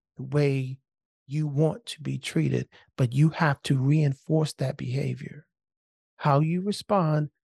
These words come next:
to someone's behavior toward you can either reinforce it and ensure its repetition or make it less rewarding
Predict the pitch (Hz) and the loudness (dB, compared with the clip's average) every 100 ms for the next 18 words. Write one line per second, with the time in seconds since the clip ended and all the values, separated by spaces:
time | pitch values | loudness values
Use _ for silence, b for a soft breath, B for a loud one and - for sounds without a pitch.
0 | - 147 - 165 156 147 139 135 120 123 | -18 -16 -4 -2 0 0 -2 -4 -10 -6
1 | 160 196 214 160 139 135 - 139 131 123 | 0 0 0 0 0 -2 -6 -6 -4 -6
2 | 123 120 120 b b - 151 131 143 131 | -6 -6 -8 b b -4 -4 -2 -2 0
3 | 127 123 143 196 214 - 156 143 - 143 | -2 -2 0 0 -2 0 0 0 -2 -6
4 | - _ _ _ _ _ _ - 147 143 | -8 _ _ _ _ _ _ -6 0 0
5 | 135 - 185 170 - 147 139 139 139 - | 0 -2 0 2 2 -2 -2 -4 -4 -4
6 | 120 - 160 - 226 - _ _ _ _ | -8 -2 -2 -2 -6 -8 _ _ _ _
7 | _ _ - 147 143 151 147 151 139 131 | _ _ 0 4 6 6 4 2 0 2
8 | 151 170 - 156 143 147 147 131 120 117 | 2 2 0 -2 0 2 2 2 -4 -10